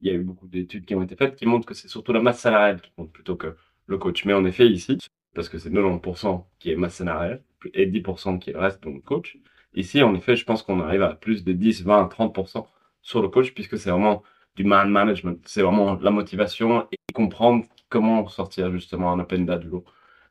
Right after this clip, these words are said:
Donc en effet, est-ce que Matthijssen y est pour grand chose ? Probablement oui, mais c'est pas le seul. Avec Ripoll, avec la France, qui les a sortis avec une équipe incroyable en quart au J O,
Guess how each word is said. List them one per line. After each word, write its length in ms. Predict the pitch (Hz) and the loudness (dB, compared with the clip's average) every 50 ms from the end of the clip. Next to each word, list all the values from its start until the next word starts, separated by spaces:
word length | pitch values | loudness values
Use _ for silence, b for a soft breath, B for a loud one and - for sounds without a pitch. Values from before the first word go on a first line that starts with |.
| _ - | _ -6
Donc 200 | - 101 95 90 | -4 -4 -2 0
en 100 | 101 104 | 0 -2
effet, 340 | 95 92 - 123 127 120 - _ _ - | -2 0 0 0 0 0 -2 _ _ -10
est-ce 240 | - 101 - - | -8 -8 -8 -6
que 300 | - - 104 - - - _ - | -2 0 0 0 0 -2 _ -2
Matthijssen 680 | 104 - - 95 92 92 87 - - 104 101 98 90 87 - _ _ _ _ _ _ 95 98 92 - _ _ - | -2 0 0 -2 -4 -4 -2 0 0 0 2 0 -2 -6 -10 _ _ _ _ _ _ -6 -6 -6 -6 _ _ -4
y 180 | 98 101 98 92 | -2 0 2 0
est 140 | 92 - | 0 0
pour 280 | - 98 92 87 87 - | 0 -2 -2 -2 -4 -10
grand 220 | - - - 92 92 | -10 -6 -6 -6 -2
chose ? 240 | - 123 131 127 - | 0 0 0 0 -2
Probablement 440 | - - 113 107 101 101 98 95 90 | -4 0 4 4 4 4 2 0 0
oui, 220 | 90 104 135 - - _ _ _ _ _ _ - | 0 -2 -4 -6 -10 _ _ _ _ _ _ -6
mais 100 | 90 90 | -6 -6
c'est 100 | 85 90 | -4 -4
pas 120 | - 98 | -4 -4
le 60 | 90 | -4
seul. 360 | - - - 135 113 101 90 - _ _ _ _ - | -4 0 2 2 2 2 -2 -10 _ _ _ _ -10
Avec 260 | 95 90 90 87 - | -8 -6 -6 -8 -10
Ripoll, 580 | - - 87 - 104 104 104 98 98 95 92 - | -12 -14 -4 -2 0 0 2 0 -2 -4 -8 -8
avec 200 | - 98 95 87 - | -8 -8 -8 -8 -10
la 80 | 87 | -14
France, 580 | 85 - 117 120 131 131 - - - - _ _ _ _ | -10 -4 0 0 0 0 -2 -8 -18 -20 _ _ _ _
qui 560 | _ - 92 90 85 82 82 82 82 82 - _ _ _ _ _ - | _ -8 -6 -6 -4 -6 -8 -12 -14 -16 -20 _ _ _ _ _ -4
les 180 | 95 98 92 101 | -4 -2 -2 -2
a 60 | 95 | -4
sortis 500 | 90 - 90 85 - - 95 92 90 - _ _ _ _ _ _ _ - | -4 -4 -8 -10 -8 -6 -6 -6 -6 -6 _ _ _ _ _ _ _ -2
avec 280 | 98 95 92 92 - | 0 0 -2 -2 -2
une 140 | - 92 90 | -4 -4 -4
équipe 260 | 85 - 95 90 - _ _ _ _ _ _ _ _ - | -4 -6 -10 -12 -12 _ _ _ _ _ _ _ _ -4
incroyable 800 | 104 107 - - - 90 95 98 95 90 90 87 - 78 78 76 - - | -4 -4 -4 -4 -4 -2 0 0 0 0 -2 -6 -10 -14 -14 -14 -12 -12
en 80 | 95 | -12
quart 480 | 87 - - 101 92 90 87 - - _ _ _ _ _ _ _ _ - | -10 -4 0 0 2 0 0 -4 -8 _ _ _ _ _ _ _ _ -8
au 140 | 92 95 95 | -6 -6 -6
J 280 | 95 95 92 90 90 | -6 -6 -4 -2 2
O, 280 | 101 117 127 131 127 | 4 4 4 4 2